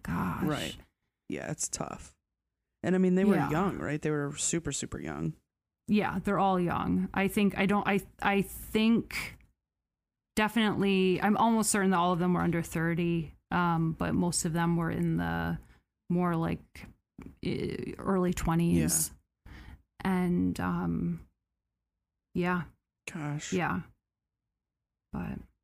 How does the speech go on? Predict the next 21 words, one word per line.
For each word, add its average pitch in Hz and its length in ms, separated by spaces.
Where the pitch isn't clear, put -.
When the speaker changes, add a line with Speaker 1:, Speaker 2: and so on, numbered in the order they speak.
Speaker 2:
Listen, 156 440
I 156 60
Speaker 1:
do 160 100
Speaker 2:
mean, 220 140
Speaker 1:
you, 233 320
um, 214 240
Speaker 2:
we, 156 400
Speaker 1:
yeah. 175 120
Speaker 2:
we 151 540
have 151 260
learned 147 320
more 147 200
about 147 220
the 147 60
Bermuda 143 460
Triangle 160 560
Speaker 1:
We 185 100
have. 160 200
Speaker 2:
this 170 200
episode. 151 380
<laughs> - 100